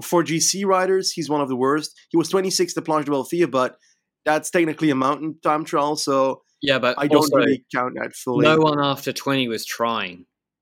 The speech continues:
Speaker 2: as well.
Speaker 1: Yeah,
Speaker 2: Like, it
Speaker 1: that's
Speaker 2: is,
Speaker 1: true.
Speaker 2: <laughs> so twenty-sixth there isn't great when you are a climber.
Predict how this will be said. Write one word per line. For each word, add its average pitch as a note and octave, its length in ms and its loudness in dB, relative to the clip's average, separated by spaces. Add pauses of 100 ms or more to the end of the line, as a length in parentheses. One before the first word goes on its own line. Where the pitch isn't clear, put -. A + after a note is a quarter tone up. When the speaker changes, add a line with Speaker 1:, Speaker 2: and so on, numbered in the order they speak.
(760)
Speaker 2:
as G2+ 140 -10
well. A2 240 0
Speaker 1:
Yeah, A#2 140 -2
Speaker 2:
Like, A2 60 -8 (600)
it C#3 220 -2
Speaker 1:
that's C3 180 0
Speaker 2:
is, A2 60 -4
Speaker 1:
true. A#2 160 0 (280)
Speaker 2:
<laughs> - 280 -20
so G#2+ 440 -2 (520)
twenty-sixth B2 500 -4
there A2 240 0
isn't G#2+ 240 -8
great G2+ 320 -6
when G#2 100 -10
you G2 120 -10
are F#2+ 420 -8 (100)
a F#2+ 140 -8
climber. F2+ 440 -14